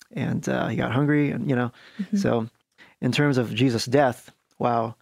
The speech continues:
Speaker 1: the crucifixion of Jesus is one of the bedrock facts of the historical Jesus.
Speaker 2: Mm-hmm.
Speaker 1: Even atheist scholars, Jewish scholars will all agree that Jesus was
Speaker 2: Mm.
Speaker 1: crucified is as sure as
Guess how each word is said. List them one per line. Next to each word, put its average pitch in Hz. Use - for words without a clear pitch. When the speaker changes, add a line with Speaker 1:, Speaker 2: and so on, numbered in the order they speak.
Speaker 1:
the 143
crucifixion 151
of 113
Jesus 120
is 127
one 120
of 110
the 113
bedrock 120
facts -
of 127
the 127
historical 127
Jesus. -
Speaker 2:
Mm-hmm. 180
Speaker 1:
Even 117
atheist 123
scholars, 117
Jewish 123
scholars 139
will -
all 127
agree 117
that 113
Jesus 123
was 113
Speaker 2:
Mm. -
Speaker 1:
crucified 127
is 117
as 113
sure 123
as 123